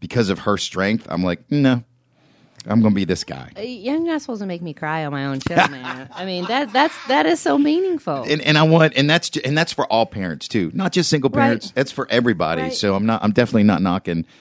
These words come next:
Speaker 1: you know, both parents together. You know, if you, if you have that, that joy and that love for your kids, and you can inspire 'em that way, man, please do it, 'cause it, it, it, it goes on.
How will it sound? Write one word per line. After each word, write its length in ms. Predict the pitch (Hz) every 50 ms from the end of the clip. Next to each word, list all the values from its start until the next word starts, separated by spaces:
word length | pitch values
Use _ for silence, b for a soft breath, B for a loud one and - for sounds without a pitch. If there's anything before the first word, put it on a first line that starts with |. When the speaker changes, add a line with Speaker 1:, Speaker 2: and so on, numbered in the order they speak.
| b b b b b b
Speaker 1:
you 140 | b 110 117
know, 140 | 104 95 87
both 440 | - 78 78 - - 110 110 107 -
parents 320 | 107 107 98 95 - -
together. 320 | - 80 95 92 87 85
You 100 | 80 80
know, 120 | 87 85 82
if 160 | 78 - -
you, 240 | 92 101 101 87 -
if 160 | - 87 -
you 120 | 90 107 107
have 260 | 98 98 92 95 85
that, 320 | 87 85 82 85 - - _ -
that 180 | - 90 78 78
joy 200 | 71 90 87 90
and 80 | 87 85
that 140 | 80 - 78
love 160 | 85 90 -
for 100 | - 85
your 120 | 78 73
kids, 280 | - - 92 85 78 69
and 80 | 76 82
you 60 | -
can 120 | - 85
inspire 360 | 82 73 - - 80 87 82
'em 80 | 78 73
that 160 | 73 67 50
way, 140 | - 65 65
man, 260 | - 76 87 95 85
please 340 | - - - 95 95 95 82
do 180 | - - 90 82
it, 100 | 76 -
'cause 180 | - 82 71 80
it, 140 | 92 - - _ B B B B B B B B B B B B B _
it, 200 | - 101 - - _
it, 200 | - 90 92 85 - - _ _ _ _ _ _ _ _ _ - -
it 100 | 113 107
goes 220 | 104 98 98 92
on. 240 | 85 80 76 -